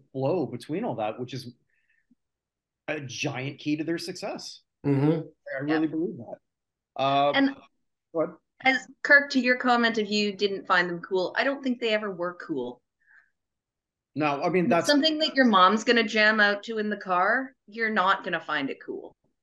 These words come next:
Speaker 2: Mm-hmm.
Speaker 1: I think also, too, it pr-, maybe, maybe didn't help either. They were older when they finally hit it big. So, like, they were in their, well, let's see. Uh, so they would have been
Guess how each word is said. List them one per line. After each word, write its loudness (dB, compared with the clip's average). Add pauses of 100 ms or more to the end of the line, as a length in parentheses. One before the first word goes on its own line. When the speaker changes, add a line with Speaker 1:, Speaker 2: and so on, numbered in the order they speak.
(140)
Speaker 2:
Mm-hmm. -4 (240)
Speaker 1:
I 2
think 0
also, 2
too, 2
it -4
pr-, 0
maybe, -2
maybe -4
didn't -2
help -2
either. -4
They -2
were 0
older -4
when -6
they -12
finally -8
hit -14
it -20
big. -8 (880)
So, -6
like, -4
they 2
were 2
in -4
their, -4 (1120)
well, 2
let's -8
see. -8
Uh, -6
so -8
they -2
would -2
have -4
been -4